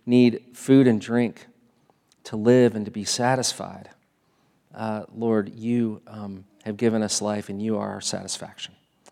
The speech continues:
So attend to us here, Lord, for the glory of your name, for the good of your people,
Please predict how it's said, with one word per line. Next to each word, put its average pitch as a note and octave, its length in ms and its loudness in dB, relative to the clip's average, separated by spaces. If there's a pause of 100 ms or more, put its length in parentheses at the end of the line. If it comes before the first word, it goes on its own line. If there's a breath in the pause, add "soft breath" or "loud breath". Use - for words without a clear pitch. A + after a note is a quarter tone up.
(580 soft breath)
So - 160 0
attend A#2 300 2
to A2 140 -2
us G2+ 160 -4
here, G2+ 380 -6
Lord, G2 300 -10
for - 100 -18
the G2 80 -12
glory A2+ 340 2
of G#2+ 100 -4
your A2 120 -6
name, F#2+ 280 -8
for F#2 80 -12
the G2+ 60 -14
good G#2 160 -6
of G2+ 120 -6
your G2 80 -10
people, F#2 500 -10